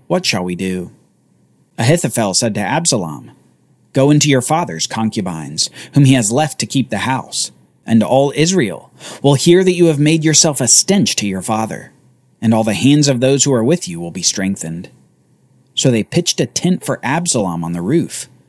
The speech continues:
and Absalom went into his father's concubines in the sight of all Israel. Absalom had taken the throne of Israel, and if that weren't enough, on Ahithophel's advice, he'd taken the concubines and the small harem of David.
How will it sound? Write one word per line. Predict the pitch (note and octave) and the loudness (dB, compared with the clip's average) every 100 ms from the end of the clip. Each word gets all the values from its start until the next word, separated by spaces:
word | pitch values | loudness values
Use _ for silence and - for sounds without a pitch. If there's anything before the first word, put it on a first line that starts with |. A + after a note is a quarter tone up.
| _ _ - | _ _ -6
and | A2 | -2
Absalom | G#2 A2+ - A2 G2+ G2 | 0 0 0 0 0 2
went | C#3+ | 2
into | C#3+ D3+ D#3+ A#2 | 2 2 2 0
his | G#2 | -2
father's | - A#2 A2 G2+ | -2 -2 -4 -4
concubines | C#3 E3 A2 D#2+ D2 D2 D2 | -4 -4 -4 -6 -8 -8 -6
in | F2+ | -6
the | E2+ | -2
sight | - C#3+ G2 - _ _ | -2 -2 -8 -14 _ _
of | - F2 | -10 -8
all | - C3 E2 D#2 | -6 -4 -4 -4
Israel. | D2+ E2 D#2+ D2 D#2 - _ _ _ _ _ _ _ _ _ _ _ _ _ _ _ _ - - - | -8 -8 -8 -10 -14 -20 _ _ _ _ _ _ _ _ _ _ _ _ _ _ _ _ -18 -16 -4
Absalom | D#3+ F#3 G#3+ G3+ F3 | -2 2 4 4 2
had | D3+ A#2+ | 2 2
taken | C3+ B2+ A2+ | 0 2 2
the | G#2 | 2
throne | - C#3+ C#3 | -2 -2 0
of | F2 | -2
Israel, | G2 A2+ F2 B1 A1 - _ _ _ _ _ - | -2 -4 -4 -8 -14 -20 _ _ _ _ _ -4
and | A#2 | -2
if | G#2+ | -2
that | - D3+ - | -2 -6 -2
weren't | D#3 E3 | -2 2
enough, | C3+ D#3+ - - - - _ _ _ _ - | 2 2 0 -6 -14 -18 _ _ _ _ -2
on | A#2 | 0
Ahithophel's | A2 D3 D3+ C3+ D3+ C#3 | 2 2 0 0 0 0
advice, | A#2+ C#3+ E3+ - - - - _ _ | 0 -2 -2 -4 -4 -4 -8 _ _
he'd | - G#2+ | -4 -2
taken | A2 G#2+ F#2+ | -2 -2 -2
the | F2+ | -2
concubines | - C3+ D3 A#2+ E2+ C#2 D2+ | -2 -2 0 -2 -2 -8 -6
and | F#2 | -4
the | F2 | -2
small | - G#2+ F2+ | 0 0 0
harem | - C3+ G2 D2+ | -2 -4 -4 -6
of | D2 | -10
David. | F2+ F2+ E2 D2+ | -8 -6 -6 -10